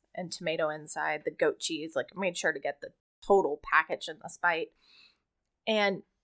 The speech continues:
I had this burst of acidity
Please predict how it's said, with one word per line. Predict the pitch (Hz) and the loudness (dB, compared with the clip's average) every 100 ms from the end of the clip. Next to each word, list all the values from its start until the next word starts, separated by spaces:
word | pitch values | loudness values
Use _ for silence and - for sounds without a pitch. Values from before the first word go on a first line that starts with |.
| _ _ | _ _
I | 208 | 0
had | 214 202 | 2 2
this | 190 - - 196 _ _ _ _ _ | 0 -2 -8 -14 _ _ _ _ _
burst | 202 196 226 - - - - - | 6 6 4 2 -2 -4 -8 6
of | 185 175 175 175 165 - - - - - - - _ _ _ _ _ _ 180 | 8 8 4 -2 -4 -8 -14 -8 -6 -6 -8 -16 _ _ _ _ _ _ -2
acidity | - - - 196 185 - - - | 0 2 8 8 8 2 -12 -20